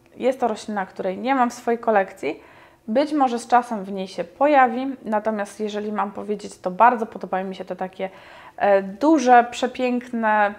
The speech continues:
poduszkowo wyglądające, e, wyglądające liście. Podoba mi się też,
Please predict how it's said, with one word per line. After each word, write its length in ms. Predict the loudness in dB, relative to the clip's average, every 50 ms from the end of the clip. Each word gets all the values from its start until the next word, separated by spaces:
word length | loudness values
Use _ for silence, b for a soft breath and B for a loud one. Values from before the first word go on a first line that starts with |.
| -6
poduszkowo 560 | -2 -2 -2 -2 -2 -6 -4 -2 -2 -2 -2 -4
wyglądające, 1040 | -6 -8 -6 -6 -4 -4 -2 0 0 0 0 -2 -2 -4 -8 -6 -2 -2 -2 -2 -2 b b b b b b b b b b b b _
e, 120 | -8 -8 -6
wyglądające 760 | -6 -4 -2 0 0 2 2 4 4 4 2 0 -4 -6 -8
liście. 340 | -6 -8 -10 -8 -6 -6 -6
Podoba 380 | -4 -2 -2 0 2 2 2
mi 120 | 2 2 -2
się 120 | -6 -8
też, 240 | -8 -8 -8 -10